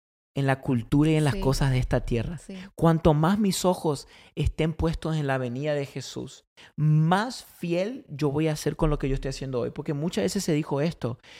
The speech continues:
Speaker 1: que amar la venida de Jesús y esperar ese día te quita de tu realidad. Y
Speaker 2: Ujú.
Speaker 1: no vivís tu realidad de hoy donde estás. Pues yo creo que es al revés. Amar su venida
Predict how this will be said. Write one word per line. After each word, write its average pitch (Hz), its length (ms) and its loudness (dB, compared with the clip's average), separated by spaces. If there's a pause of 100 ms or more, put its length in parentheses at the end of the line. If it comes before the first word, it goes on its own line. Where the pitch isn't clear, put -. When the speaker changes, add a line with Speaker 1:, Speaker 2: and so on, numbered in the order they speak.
(200)
Speaker 1:
que 143 300 -2 (240)
amar 147 400 -4
la 196 140 -2
venida 160 340 -4
de 160 100 -2
Jesús 135 480 -8
y 147 120 -4
esperar 139 400 -4
ese 160 240 -4
día 175 380 -2 (500)
te 151 160 0
quita 165 260 -4
de 170 120 -2
tu 170 180 -6
realidad. 127 640 -4
Y 208 80 -8
Speaker 2:
Ujú. 185 300 -4
Speaker 1:
no 139 140 6
vivís 147 300 6
tu 165 140 -4
realidad 135 420 -4
de 127 200 -4
hoy 147 360 8
donde 135 220 0
estás. 113 400 -10 (180)
Pues 147 140 -4
yo 165 80 -2
creo 185 180 -2
que 180 120 -2
es 170 40 0
al 165 140 -4
revés. 156 420 -6 (240)
Amar 147 540 -4
su 214 180 -6
venida 143 520 -4